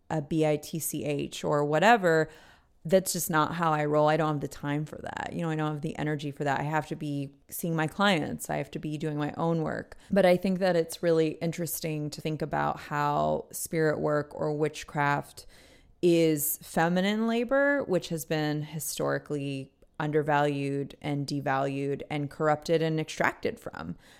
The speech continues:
Maybe it's that the person just honestly is, does not know that people do this for a living, does not know that tarot readers make a living or astrologers or breath workers or things like that. Maybe they don't know that and they just think that it's like, I,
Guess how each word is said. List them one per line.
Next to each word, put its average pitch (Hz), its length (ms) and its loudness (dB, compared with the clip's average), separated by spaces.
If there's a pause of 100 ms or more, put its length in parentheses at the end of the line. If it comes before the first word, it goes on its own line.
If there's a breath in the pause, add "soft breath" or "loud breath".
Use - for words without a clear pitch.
Maybe 247 300 4
it's 349 180 0
that 214 240 2
the 214 80 -2
person 160 460 -2
just - 420 -8
honestly 156 520 -2
is, 147 320 0
does 156 280 -4
not 151 320 0
know 160 680 2
that 165 200 -2
people 160 260 -2
do 151 180 -4
this 147 180 -4
for 151 160 -4
a 147 60 0
living, 170 540 -2
does 208 120 -4
not 156 220 -4
know 147 280 4
that 151 180 -2
tarot 156 280 2
readers 151 600 -2
make 151 180 -6
a 160 60 -2
living 151 420 0
or 143 100 -2
astrologers 147 840 -2
or 147 80 -2
breath 147 320 -4
workers 147 500 -4
or 147 160 -2 (300 loud breath)
things 165 180 -2
like 160 160 -2
that. 160 180 -2
Maybe 180 220 4
they 240 140 10
don't 233 180 4
know 160 220 4
that 254 280 2
and 185 80 -2
they 160 140 2
just 151 260 -4
think 156 260 -6
that 151 180 0
it's - 320 -4
like, 147 400 -2 (120)
I, 156 160 -4